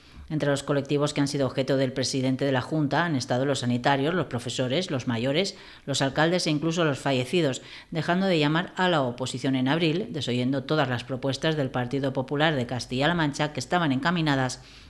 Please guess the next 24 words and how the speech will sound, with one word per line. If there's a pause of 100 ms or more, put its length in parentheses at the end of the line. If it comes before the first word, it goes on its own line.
(140)
a
la
bajada
de
impuestos, (240)
ayudas
a
autónomos
y
pymes, (240)
apuesta
por
el
campo,
realización
de
test
masivos
o
epis
en
cantidad
y
calidad.